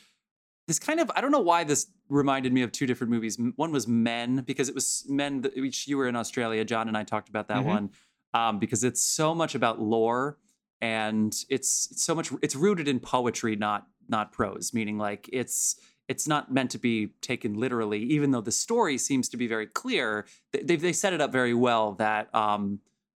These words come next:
Speaker 1: well, I'm gonna talk about the setup in a second that Tilda
Speaker 2: Yeah.
Speaker 1: does. And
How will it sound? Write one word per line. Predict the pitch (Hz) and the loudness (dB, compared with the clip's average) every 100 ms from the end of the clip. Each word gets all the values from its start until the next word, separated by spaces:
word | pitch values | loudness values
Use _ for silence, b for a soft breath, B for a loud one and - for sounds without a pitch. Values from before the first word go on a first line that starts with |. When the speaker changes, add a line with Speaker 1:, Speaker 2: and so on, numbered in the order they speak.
| _ _ | _ _
Speaker 1:
well, | 151 147 | 2 4
I'm | 147 | 4
gonna | 143 131 | 2 2
talk | 131 | 0
about | 117 104 | 0 -2
the | |
setup | 110 117 107 101 | -2 -2 -2 -2
in | |
a | 104 | -2
second | - 104 101 | -2 -4 -6
that | 101 | -8
Tilda | - 107 | -6 -6
Speaker 2:
Yeah. | 104 | -4
Speaker 1:
does. | 80 98 95 - B B B B | -4 -6 -4 -6 B B B B
And | 135 135 131 127 | -4 0 2 2